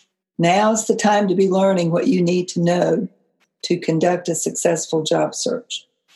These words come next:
And that's what that eleventh group coaching cohort will be about. So there's a lot of exciting stuff coming up.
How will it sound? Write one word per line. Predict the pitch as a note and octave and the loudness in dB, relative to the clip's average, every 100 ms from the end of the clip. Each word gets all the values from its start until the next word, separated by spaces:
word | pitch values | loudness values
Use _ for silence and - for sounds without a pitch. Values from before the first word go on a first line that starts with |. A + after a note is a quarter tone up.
| _ _ _ _ _ _ _ | _ _ _ _ _ _ _
And | D3+ E3 | -4 0
that's | E3+ E3+ | 0 0
what | F3 - | -4 0
that | E3 D3+ | 0 2
eleventh | D#3 E3 D3+ - - - - | 2 0 0 -2 -4 -18 -8
group | E3+ D#3 - | -2 -2 -4
coaching | - E3 D#3 E3+ D3 | -2 -2 0 -4 -4
cohort | E3 E3+ - - - | -2 -2 -2 -4 -2
will | D#3+ | -4
be | D#3 D#3 F3 _ _ _ - | -2 -4 -4 _ _ _ -12
about. | - D#3+ F#3 - _ _ _ _ _ _ _ _ _ _ _ | -8 -8 -8 -14 _ _ _ _ _ _ _ _ _ _ _
So | - | -2
there's | F3 F3 | 0 0
a | F#3 | 0
lot | G3 A#3 A#3 | 2 2 2
of | F#3 | 0
exciting | - - - A#3 A3 F#3 | -4 -4 0 2 2 0
stuff | E3+ - E3+ E3 - | -2 -2 -2 -2 -6
coming | D3+ D3+ E3+ | -6 -4 -6
up. | E3 | -10